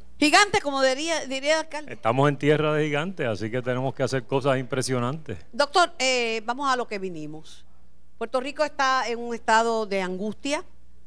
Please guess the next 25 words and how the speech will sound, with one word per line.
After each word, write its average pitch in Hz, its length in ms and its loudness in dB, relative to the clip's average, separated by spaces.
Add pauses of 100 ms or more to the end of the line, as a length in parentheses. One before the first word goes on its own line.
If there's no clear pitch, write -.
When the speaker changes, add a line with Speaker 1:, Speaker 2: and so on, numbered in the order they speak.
Speaker 1:
más 220 400 4
sospechosos 247 960 -2
del 185 320 -4
covid 185 260 -2
diecinueve, 196 920 -2
el 160 320 -8 (260)
coronavirus. 180 1200 -4 (640)
Eh, 190 680 2 (1500)
y, 269 220 -2
y 269 100 6
hay 302 100 6
preocupación, 214 920 -4
que 285 100 4
si 294 160 0
puertos 269 800 0 (400)
y 254 160 2
aeropuertos 247 720 0
no 233 80 -4
están 233 240 -4
tomando, 220 800 -4
no 208 140 -2
tienen 233 200 -2
los 226 80 -2
protocolos 214 480 -2
adecuados, 208 720 4